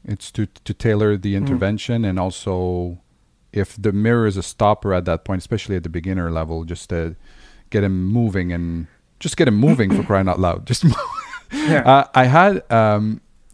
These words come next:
Speaker 1: I, I wanted to start with this question, and then, uh, we went into other interesting topics. But as soon as I saw that you're living in Medellin, is this the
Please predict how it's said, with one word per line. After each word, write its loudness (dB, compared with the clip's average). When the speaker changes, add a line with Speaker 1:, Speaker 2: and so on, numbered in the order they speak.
Speaker 1:
I, 0
I 6
wanted 2
to -4
start 2
with 2
this -2
question, 0
and -2
then, -2
uh, -6
we -8
went -4
into -6
other -2
interesting -6
topics. -8
But -4
as -6
soon -4
as -2
I 0
saw -4
that -6
you're -4
living -2
in -4
Medellin, -4
is -6
this -6
the -2